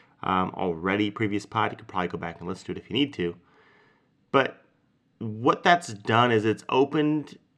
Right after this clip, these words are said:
that paired with the additions of JaVale McGee and Christian Wood, have made for just some interesting lineup b-,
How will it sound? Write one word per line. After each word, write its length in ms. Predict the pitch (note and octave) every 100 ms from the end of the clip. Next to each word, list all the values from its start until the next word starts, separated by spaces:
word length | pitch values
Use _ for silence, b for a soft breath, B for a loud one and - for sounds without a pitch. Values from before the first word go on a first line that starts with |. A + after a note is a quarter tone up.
| _ _ -
that 500 | A2 B2 D#3+ - -
paired 360 | - C#3 C#3+
with 260 | B2+ A#2+ A#2+
the 140 | B2 A#2
additions 400 | G#2+ A2 A#2+ G#2+
of 100 | G2+
JaVale 480 | F#2+ G2 G#2 A#2
McGee 460 | A2 F#2+ G2 G2 F#2
and 180 | G2 F#2
Christian 440 | - A2+ A2+ G2+
Wood, 320 | F#2 F2 F2 b b b b
have 300 | - C3+ B2+
made 440 | C3 D#3+ F3 F3+
for 720 | E3 - D3 C#3 C3+ C3+ C3+ b b b b
just 200 | - F3
some 200 | - F#3 D3
interesting 1080 | - B2+ B2 C#3+ A#2+ A#2 A#2 A#2+ A2 G#2+ G#2 _ _ _ _ _ -
lineup 640 | F2+ G2 G#2 G2+ F#2+ - - _ _ _ _
b-, 640 | G2+ F#2+ - - G#2+ F#2